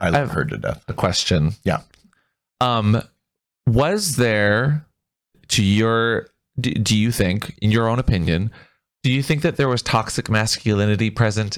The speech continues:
Speaker 2: at Smokeout, or was it a really welcoming sort of group? 'Cause
Speaker 1: I, <clears throat> I
Speaker 2: Oh,
Speaker 1: would, to
Speaker 2: yeah.
Speaker 1: answer your question,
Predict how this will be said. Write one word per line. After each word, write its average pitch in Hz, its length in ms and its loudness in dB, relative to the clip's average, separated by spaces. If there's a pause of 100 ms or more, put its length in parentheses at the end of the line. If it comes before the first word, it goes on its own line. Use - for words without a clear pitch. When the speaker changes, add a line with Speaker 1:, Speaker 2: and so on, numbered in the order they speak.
(140)
Speaker 2:
at 110 200 -2
Smokeout, 113 560 0
or 113 100 2
was 120 220 0
it 123 80 -2
a 131 60 0
really 131 320 0
welcoming 117 520 0
sort 107 220 0
of 98 80 -6
group? 90 320 -2 (480)
'Cause 135 160 2
Speaker 1:
I, 139 400 -2
<clears throat> - 80 -10 (500)
I 113 160 0
Speaker 2:
Oh, 120 80 0
Speaker 1:
would, 110 220 -2
to - 80 0
Speaker 2:
yeah. - 100 2
Speaker 1:
answer - 220 0
your 110 100 2
question, 117 460 0